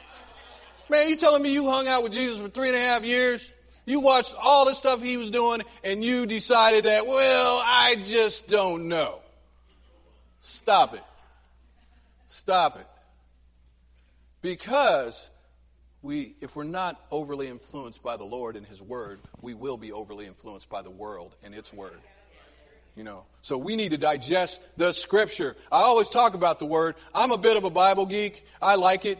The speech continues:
It speaks to me. I understand it. I get that. I'm a little different. Some people just don't like to read. Whatever. It doesn't matter. I'm in a relationship with Jesus Christ. So, so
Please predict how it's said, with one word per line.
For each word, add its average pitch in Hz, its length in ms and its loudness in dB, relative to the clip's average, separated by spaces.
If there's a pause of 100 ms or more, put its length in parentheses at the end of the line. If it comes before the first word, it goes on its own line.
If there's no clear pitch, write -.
(120)
It 196 120 -8
speaks 196 340 -4
to 208 100 -4
me. 196 280 -4 (160)
I 208 180 0
understand 190 540 -4
it. 180 120 -8 (240)
I 185 140 2
get 185 280 -2
that. 180 400 2
I'm 156 180 -6
a - 20 -4
little 180 200 -2
different. 190 540 0 (560)
Some 180 220 -4
people 180 360 -4
just 165 220 -14
don't 185 140 0
like 175 180 0
to 151 60 -12
read. 196 320 -4
Whatever. 190 500 0 (200)
It 147 60 -18
doesn't 185 300 2
matter. 160 360 -2 (160)
I'm 226 180 2
in 233 80 0
a 208 60 2
relationship 190 580 0
with 151 140 -10
Jesus 170 340 -8
Christ. 170 420 -2 (180)
So, 190 320 0 (140)
so - 160 -20